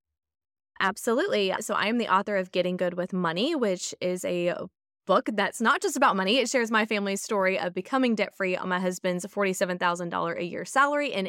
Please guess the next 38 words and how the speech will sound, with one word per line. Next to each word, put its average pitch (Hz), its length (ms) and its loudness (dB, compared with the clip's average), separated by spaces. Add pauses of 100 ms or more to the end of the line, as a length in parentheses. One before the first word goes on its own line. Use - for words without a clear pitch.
in 370 140 0
it - 280 -2 (280)
includes 233 320 2
a 233 80 2
whole 233 160 -2
section 202 400 -2
on 175 340 -4
sinking 180 380 0
funds 175 420 -2
and 175 480 -2
goes 190 400 2 (140)
kind 240 200 0
of 208 100 -2 (480)
into 330 240 2
the 311 100 2
nitty-gritty 220 540 2
of 180 100 -4
how 190 280 4
we 185 380 -2
developed 202 500 2
the 190 100 -2
sinking 175 280 -6
fund 175 180 -4
system 175 360 -4
to 180 300 -4
benefit 175 540 -2
our 175 180 2
family, 320 600 0 (300)
and 202 400 -2 (800)
details 196 480 0
the 175 340 -4
story 294 600 2
and 202 440 0
shares 190 400 -2
how 185 140 0
other 175 220 -2
folks - 400 -4
can 170 320 -6